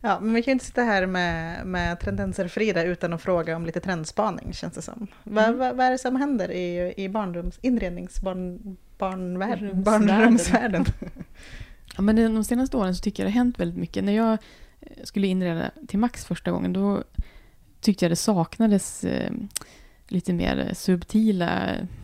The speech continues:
Speaker 2: färger, eller vad man ska säga. Det var väldigt skrikigt allting.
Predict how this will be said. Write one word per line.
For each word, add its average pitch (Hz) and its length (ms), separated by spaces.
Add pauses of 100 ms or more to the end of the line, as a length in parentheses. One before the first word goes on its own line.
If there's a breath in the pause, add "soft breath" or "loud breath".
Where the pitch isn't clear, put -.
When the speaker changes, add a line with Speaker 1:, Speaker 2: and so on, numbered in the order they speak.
(360 loud breath)
Speaker 2:
färger, 190 500
eller 190 100
vad 175 80
man 175 100
ska - 80
säga. 170 140
Det 175 100
var 185 120
väldigt 180 260
skrikigt 214 580
allting. - 420